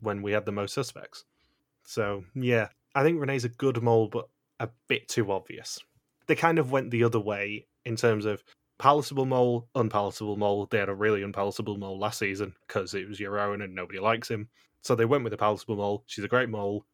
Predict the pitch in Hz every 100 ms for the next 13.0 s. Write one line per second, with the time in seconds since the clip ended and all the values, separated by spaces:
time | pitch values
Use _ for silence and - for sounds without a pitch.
0 | _ _ _ 117 107 95 98 95 98 110
1 | 107 101 101 - _ _ _ _ 135 -
2 | 127 120 147 - _ _ _ _ _ 127
3 | 113 117 139 127 117 120 110 - 117 156
4 | - 107 101 - 139 95 - _ _ _
5 | _ - 120 147 135 - 160 165 - 143
6 | - 120 123 135 - - 107 117 - _
7 | _ _ 123 117 110 - - - - _
8 | _ - - 160 170 170 165 165 170 165
9 | 165 160 151 147 147 - - 151 147 151
10 | 156 156 _ _ _ _ - 147 - 147
11 | 131 120 117 117 95 - _ - 127 110
12 | 107 104 - 110 92 95 98 107 -